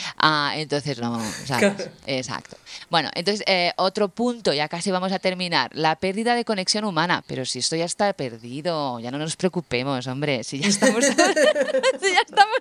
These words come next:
Speaker 1: todos más aislados. Eso ya fue, la, la pandemia ya fue el que puso, como decimos, la guinda. La pandemia puso la guinda
Speaker 2: La
Speaker 1: en
Speaker 2: guinda,
Speaker 1: eso.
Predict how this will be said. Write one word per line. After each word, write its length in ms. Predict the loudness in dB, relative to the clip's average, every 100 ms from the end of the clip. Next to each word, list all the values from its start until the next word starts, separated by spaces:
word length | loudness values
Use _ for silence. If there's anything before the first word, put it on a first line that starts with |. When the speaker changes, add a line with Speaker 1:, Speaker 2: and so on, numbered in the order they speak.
| -2
Speaker 1:
todos 240 | 0 2
más 240 | 2 2 0
aislados. 640 | -2 0 4 6 4 0 -6 -10 -8 0
Eso 240 | 2 4
ya 140 | 4
fue, 160 | 4 2
la, 140 | 2
la 140 | 0 2
pandemia 420 | 2 2 0 2
ya 120 | 0
fue 140 | 0 -2
el 80 | 0
que 120 | -2
puso, 220 | -2 -2 0 2
como 160 | 2
decimos, 340 | 2 0 0 2
la 200 | 2 2
guinda. 500 | 0 0 0 -2 -4 -8 -18 -6
La 180 | -2 0
pandemia 500 | -2 -2 -4 -2 -2
puso 320 | -2 -2 2
la 160 | 2 2
guinda 300 | -2 0 2
Speaker 2:
La 60 | 2
Speaker 1:
en 160 | 0
Speaker 2:
guinda, 180 | 0 -2
Speaker 1:
eso. 100 | -2